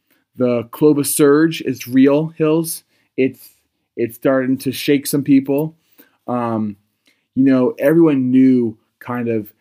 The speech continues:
how smart she was, but in, in a crowded field of ten, eleven people, when she's only getting a few minutes, it didn't really work. I think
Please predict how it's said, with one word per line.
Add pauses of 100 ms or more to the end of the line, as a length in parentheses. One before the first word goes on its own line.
(140)
how
smart
she
was, (320)
but
in,
in
a
crowded
field
of
ten,
eleven
people,
when
she's
only
getting
a
few
minutes,
it
didn't
really
work. (460)
I
think